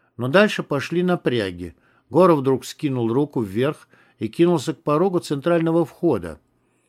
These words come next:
Минуту спустя он извлёк из-под декоративной плиты электрический замыкатель. Наступи кто-нибудь, и всё здание взлетит на воздух. Ещё минут десять ушло на разминирование входа в подвал.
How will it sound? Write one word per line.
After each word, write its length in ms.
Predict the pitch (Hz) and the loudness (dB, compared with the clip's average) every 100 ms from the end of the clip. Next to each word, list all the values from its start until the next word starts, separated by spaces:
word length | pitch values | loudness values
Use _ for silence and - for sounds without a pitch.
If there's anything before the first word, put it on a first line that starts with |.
| _ _ _ _ | _ _ _ _
Минуту 460 | 117 156 190 185 | -2 0 0 -2
спустя 680 | - - 185 - - 151 170 _ | -6 -4 -6 -4 -2 -2 -2 _
он 200 | 147 151 | -4 -4
извлёк 360 | 120 165 170 | 0 0 0
из-под 320 | 127 - 123 | -4 -6 -6
декоративной 680 | 110 127 135 135 131 160 139 | -4 -2 0 0 0 0 0
плиты 600 | 117 110 110 - 139 160 _ _ _ _ _ _ _ _ _ _ _ _ _ | -4 -4 -4 -2 -2 -2 _ _ _ _ _ _ _ _ _ _ _ _ _
электрический 800 | 117 131 135 180 175 - - 175 | 0 0 2 -2 -2 -6 -4 -2
замыкатель. 800 | 143 160 165 - 123 82 82 73 _ _ _ _ _ | 0 0 -2 -2 -4 -4 -16 -20 _ _ _ _ _
Наступи 540 | 113 117 - 156 214 | -8 -4 0 0 0
кто-нибудь, 640 | 208 - 151 123 104 90 - _ _ | -4 -2 -2 0 -4 -8 -12 _ _
и 80 | 110 | -10
всё 220 | - 151 | -2 -2
здание 380 | 135 170 185 160 | 0 0 2 0
взлетит 500 | 113 135 147 165 127 | -2 -4 -2 -4 -2
на 120 | 147 | -4
воздух. 580 | 151 135 90 80 - _ _ _ _ _ | -2 -2 -4 -10 -18 _ _ _ _ _
Ещё 300 | 110 - 196 | -8 2 4
минут 340 | 175 160 127 | 4 2 -2
десять 400 | 107 147 139 156 | 0 -2 -2 -6
ушло 300 | 139 - 160 | -6 -2 -2
на 160 | 180 139 | 0 0
разминирование 720 | 123 123 127 151 156 151 151 | -2 -2 -2 -2 -2 -2 -4
входа 340 | 127 - 156 123 | -6 -2 -2 -2
в 60 | |
подвал. 540 | - 143 127 92 73 | -4 -6 -6 -8 -10